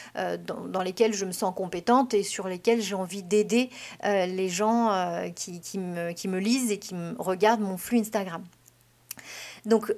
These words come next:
le fait de, de, de pouvoir être régulier grâce au calendrier éditorial, c'est aussi parce que je vais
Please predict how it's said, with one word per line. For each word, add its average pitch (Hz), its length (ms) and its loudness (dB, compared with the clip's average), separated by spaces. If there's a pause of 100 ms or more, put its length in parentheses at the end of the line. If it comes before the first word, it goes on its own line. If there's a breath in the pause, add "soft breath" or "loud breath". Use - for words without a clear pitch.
le 247 280 6
fait 247 500 -2
de, 190 240 2 (340 loud breath)
de, 160 120 -4
de 175 160 -10
pouvoir 220 400 2
être 208 320 -2
régulier 196 680 0
grâce 202 320 -2
au 185 60 -4
calendrier 185 480 -4
éditorial, 202 580 0
c'est 302 260 0
aussi 262 380 0
parce 226 300 4
que 277 100 -2
je 240 140 -2
vais 214 180 2